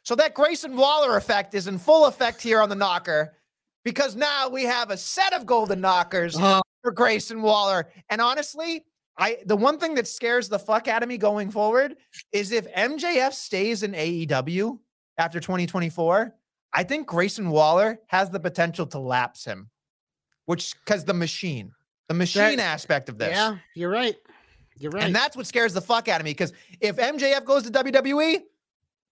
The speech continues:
Speaker 1: fucking rock it, right? But if Grayson Waller gets there, there's no need,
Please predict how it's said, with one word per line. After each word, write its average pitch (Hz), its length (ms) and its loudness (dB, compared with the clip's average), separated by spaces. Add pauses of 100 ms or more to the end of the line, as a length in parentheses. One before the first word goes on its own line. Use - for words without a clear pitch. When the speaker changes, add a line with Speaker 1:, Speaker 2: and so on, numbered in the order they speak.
Speaker 1:
fucking 151 320 0
rock 127 280 2
it, - 160 -10 (260)
right? 185 380 0 (300)
But 180 120 4
if 175 120 -2
Grayson 240 360 0
Waller 240 280 4
gets 247 260 2
there, 294 380 2 (400)
there's 180 180 2
no 196 220 2
need, 175 380 -4